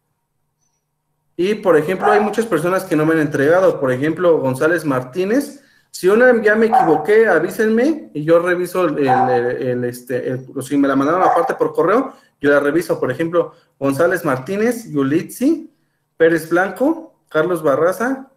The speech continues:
una persona que se llama Cherry Blossom, eh, otra persona que obviamente ya les había comentado que, que necesitaba que cambiaran sus nombres, Monse Ca-, Monse Canaval, Garrido Barraza, Adamari,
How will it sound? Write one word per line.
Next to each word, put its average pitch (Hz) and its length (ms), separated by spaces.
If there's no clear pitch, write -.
una 156 260
persona 170 300
que 156 60
se 165 80
llama 170 120
Cherry 170 300
Blossom, 185 640
eh, 123 680
otra - 320
persona 185 400
que 190 100
obviamente 190 400
ya 185 120
les 190 140
había 170 200
comentado 160 400
que, 143 180
que 135 140
necesitaba 127 560
que - 80
cambiaran 143 400
sus 143 160
nombres, 190 560
Monse 156 300
Ca-, 123 400
Monse 165 260
Canaval, 151 460
Garrido 156 340
Barraza, 180 560
Adamari, 147 480